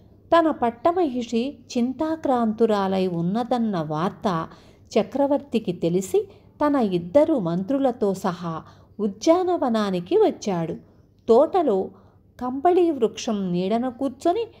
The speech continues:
ఉన్న తన భార్యను సమీపించి, "రాణి,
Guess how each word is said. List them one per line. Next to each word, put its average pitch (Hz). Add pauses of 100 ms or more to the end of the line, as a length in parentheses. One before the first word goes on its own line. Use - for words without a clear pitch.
(220)
ఉన్న 208
తన 185
భార్యను 214
సమీపించి, 233 (340)
"రాణి, 185